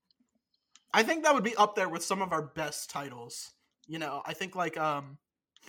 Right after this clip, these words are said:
uh, what, like, uh,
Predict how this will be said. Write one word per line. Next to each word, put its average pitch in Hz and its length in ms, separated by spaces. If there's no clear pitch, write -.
uh, 147 400
what, 143 320
like, 151 300
uh, 143 380